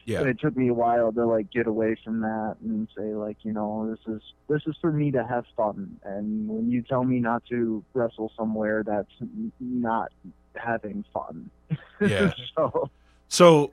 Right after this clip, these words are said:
Speaker 2: I don't know. I'm, I'm a natural anti, uh, I'm, I'm an, I'm an ad, a natural nonconformist. So,
Speaker 1: Right.
Speaker 2: like, when people tell me not to do something,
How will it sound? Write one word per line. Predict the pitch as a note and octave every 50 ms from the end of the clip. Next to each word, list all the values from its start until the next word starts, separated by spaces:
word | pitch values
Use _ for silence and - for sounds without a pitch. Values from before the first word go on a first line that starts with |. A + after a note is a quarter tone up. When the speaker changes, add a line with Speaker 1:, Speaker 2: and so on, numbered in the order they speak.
| - _ -
Speaker 2:
I | C#3+
don't | D#3+ E3 E3+
know. | E3+
I'm, | C#3+ B2+ C3+ C#3 D3+
I'm | D3+ C#3 E3 F3 F3+
a | F#3 F3+
natural | E3+ E3+ E3+ F3 E3+ - - D#3+ D#3 C#3+ C3 B2+
anti, | B2 C3 C3+ C3 - C3+ C3 B2 A#2+ A#2 A2+ A2+ A2+ G2+ - -
uh, | G#2+ A2 A2 A2 G#2+ G#2+ G2 - - G2+ G2+ - - F2
I'm, | G2 A#2+ B2+ B2+ - -
I'm | C#3+ D3+ D3
an, | D3 D3 C#3+ C#3 -
I'm | D3+ D#3+ D#3
an | D#3 D#3
ad, | C#3+ E3 F3 E3+ - - -
a | C#3 D3
natural | C#3+ D3 D3+ D#3 E3+ F3+ F3 - - F3 E3 E3 D#3 D#3 D#3 D3+ C#3 - - _ _ _ _ _ _ -
nonconformist. | C3 C3 B2+ B2+ C3 C3 C3+ C3 - B2+ A#2+ A#2 A2 - - A2+ G#2+ F#2+ - - - - - _ _ _ _
So, | - G#2+ G#2+
Speaker 1:
Right. | G2 F#2+ F2
Speaker 2:
like, | A2 A2 -
when | - A#2 A#2 -
people | - C#3 C#3+ D#3+ D#3+ D3
tell | - D#3 D3+
me | D3 C#3+ C3
not | B2+ A#2+ A2+ A2+ B2+ C3+ - -
to | B2+
do | B2 C3+ C3+ B2+
something, | - - C#3+ C#3 C3 - C#3+ C#3 C#3+